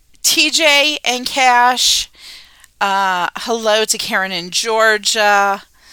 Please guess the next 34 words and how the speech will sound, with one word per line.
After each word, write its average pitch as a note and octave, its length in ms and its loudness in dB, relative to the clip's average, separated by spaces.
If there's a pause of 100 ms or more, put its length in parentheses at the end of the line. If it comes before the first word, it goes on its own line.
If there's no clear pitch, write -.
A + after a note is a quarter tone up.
(220)
Oh, A3+ 180 2
actually, A#3 460 0
Mazel B3 500 2
Tov C3 480 -4 (320)
to - 140 -4
Georgia F3 600 -2
because E3 320 -10
she's - 380 -4
Jewish, D#3 500 -4
and D#3+ 280 -6 (400)
Mazel C#4 300 0
Tov E4+ 280 2
to F4 80 2
all F#4 300 6
of C#4+ 100 -4
you A3 220 -2
who F#3+ 80 -6
are, F3 240 0 (280)
who A3+ 340 -8
ha-, G#3 180 -2 (340)
have G#3+ 160 0
celebrated A#3 640 2
Hanukkah. E3+ 640 -4 (420)
Not G4+ 140 2
just G#4 240 0
Merry A#3 240 2
Christmas F3 680 -2 (280)
and G3+ 80 -12
Happy F3 260 -2
Holidays, E3+ 640 0
as D3+ 240 -2
NSYNC E3 460 -2
has F3+ 160 -4
said. E3+ 280 0